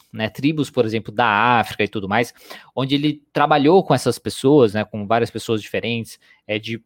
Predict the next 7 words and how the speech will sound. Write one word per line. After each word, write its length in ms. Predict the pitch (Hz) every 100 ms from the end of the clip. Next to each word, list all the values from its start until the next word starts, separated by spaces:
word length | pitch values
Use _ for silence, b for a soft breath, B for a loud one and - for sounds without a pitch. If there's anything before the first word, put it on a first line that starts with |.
| -
outros 240 | 151 151
países 340 | 127 117 120
também, 320 | - 101 113 107
vários 440 | 123 143 120 -
locais 500 | 120 - 147 180 147
diferentes, 500 | - 104 101 131 - _ b b b -
é, 360 | 120 120 117